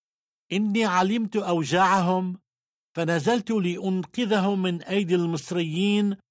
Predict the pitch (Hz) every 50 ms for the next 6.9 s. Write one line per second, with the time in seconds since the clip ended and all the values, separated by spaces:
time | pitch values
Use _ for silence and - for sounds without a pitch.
0 | _ _ _ _ _ 139 147 165 175 190 180 - - 170 165 214 240 202 233 208
1 | 180 196 202 190 180 180 180 180 170 139 214 214 208 - - 185 185 175 - -
2 | - 185 202 196 196 180 175 175 196 - _ _ _ _ _ 156 165 165 175 170
3 | 175 - - - 175 180 190 185 170 170 180 180 175 143 147 170 160 156 147 160
4 | 190 175 165 175 160 - 175 175 165 156 156 151 147 151 151 139 139 139 135 131
5 | - 165 160 127 127 107 - _ _ _ _ _ _ _ _ _ _ _ - 156
6 | 156 156 156 156 - - 180 190 190 185 175 185 190 185 185 180 180